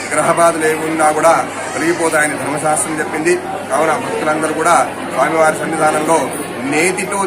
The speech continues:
నేతితో అంటే ఆవు నెయ్యి కానీ ఏదైనా మంచి పదార్థం ఉన్నటువంటి నేతితో కానీ స్వామివారి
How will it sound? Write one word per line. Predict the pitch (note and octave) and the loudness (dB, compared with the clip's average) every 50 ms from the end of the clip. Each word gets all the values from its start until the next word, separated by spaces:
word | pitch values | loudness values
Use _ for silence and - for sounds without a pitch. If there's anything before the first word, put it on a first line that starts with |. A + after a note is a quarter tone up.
| F#3 - D3 C#3+ D3 | -4 -4 -4 -2 0
నేతితో | D#3+ F3+ F#3+ - - F#3+ - F3+ F3 D#3+ - - | 0 0 0 -2 -4 -4 -4 -2 -2 -2 -2 -4
అంటే | C3+ C#3+ D3+ D#3+ F3 - C3+ - - - B2+ | -6 -4 -2 -2 -2 -2 -4 -6 -6 -2 0
ఆవు | C#3+ E3+ F3+ F3 | 2 2 2 2
నెయ్యి | F3 E3 E3 D#3+ D#3 | 2 0 0 2 2
కానీ | D3+ D#3 D#3+ F3+ G3 - - - - - - - - D3 | 2 4 2 2 -2 -4 -6 -8 -10 -10 -10 -6 -4 -2
ఏదైనా | D#3 D#3+ D#3+ D#3+ E3 D#3 C#3+ - - - - | 0 0 0 2 2 0 0 0 -4 -4 -6
మంచి | C#3+ D#3 D#3+ - F3+ D#3+ B2 - - - - - - - | -6 -4 -2 0 0 0 0 -2 -6 -8 -8 -6 -4 -2
పదార్థం | B2+ D3+ E3 E3 E3 E3 - E3 D#3 - - - - D3 | 0 2 4 2 2 2 0 -2 -2 -2 -4 -6 -6 -4
ఉన్నటువంటి | D3+ D#3 D3+ - D3+ D3+ D3 D#3+ D#3 D3 C3+ | -4 -4 -2 -2 -4 -4 -4 -4 -6 -4 -4
నేతితో | C#3 D3+ D#3 - - D3 D#3+ D3+ D3 | -2 -2 -4 -4 -4 -4 -2 -2 0
కానీ | D3 C#3+ D#3+ G3 F#3+ D#3+ - - - - - - - - - | 0 0 0 0 0 -2 -2 -6 -8 -10 -10 -8 -8 -8 -4
స్వామివారి | - - - E3 F3 E3+ E3 D#3+ D#3+ | 0 0 2 2 2 2 2 2 2